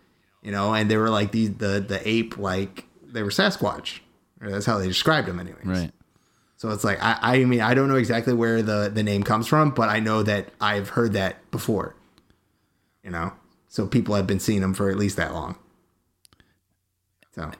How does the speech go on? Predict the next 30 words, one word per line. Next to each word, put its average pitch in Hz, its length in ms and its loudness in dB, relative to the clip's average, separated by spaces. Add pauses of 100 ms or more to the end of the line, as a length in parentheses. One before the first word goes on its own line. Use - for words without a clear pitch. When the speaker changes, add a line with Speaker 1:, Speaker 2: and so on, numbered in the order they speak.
Speaker 1:
I - 100 0
just 135 200 4
wanted 147 140 6
to 113 40 2
get 113 140 2
that 107 140 0
in 104 100 0
there 104 100 -2
'cause 101 160 -2
I 101 40 2
was 101 100 6
like, - 120 4
"Yeah, 208 160 4
yeah, 202 200 0
I 190 60 4
know. 185 140 6
It's, 156 160 0
I, 135 340 0 (220)
I 139 100 4
know 170 100 6
what 165 80 6
you're 139 80 -2
talking 147 200 4
about." 117 320 0 (640)
<laughs> - 0 -
Speaker 2:
Hey, 180 400 4
man, 156 240 4
I 131 140 2
don't, 156 360 -2 (680)
like, 104 160 -2